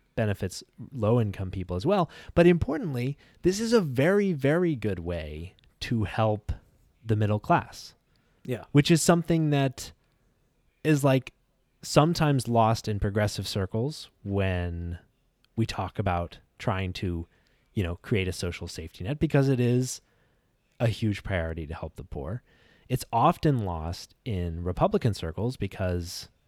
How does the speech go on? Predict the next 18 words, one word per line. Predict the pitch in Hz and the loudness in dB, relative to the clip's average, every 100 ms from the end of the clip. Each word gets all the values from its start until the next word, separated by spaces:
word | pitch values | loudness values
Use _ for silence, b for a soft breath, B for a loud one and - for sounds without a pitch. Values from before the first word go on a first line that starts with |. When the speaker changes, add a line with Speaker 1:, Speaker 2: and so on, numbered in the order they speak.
| _ _ | _ _
Speaker 1:
they | - 90 | -6 -2
don't | 104 135 _ _ _ _ | -2 -4 _ _ _ _
seem | - 110 113 | -6 -4 -4
to | 113 | -4
care | - 196 147 | -4 -2 -2
very | 78 82 | -4 -6
much | 85 - | -6 -6
about | 101 127 - | -4 -4 -4
it. | - _ b b b b b b | -10 _ b b b b b b
Speaker 2:
Yeah. | 139 131 - | -4 -4 0
Speaker 1:
Um, | 107 98 90 110 _ _ _ _ | 2 2 0 -6 _ _ _ _
and | 139 | 2
so, | 143 | 4
like, | 147 135 - _ - | 4 2 -2 _ -2
it, | 147 - - | -2 0 2
it | 147 | 6
is, | 147 139 - - | 6 6 -2 -2
it, | 143 | -2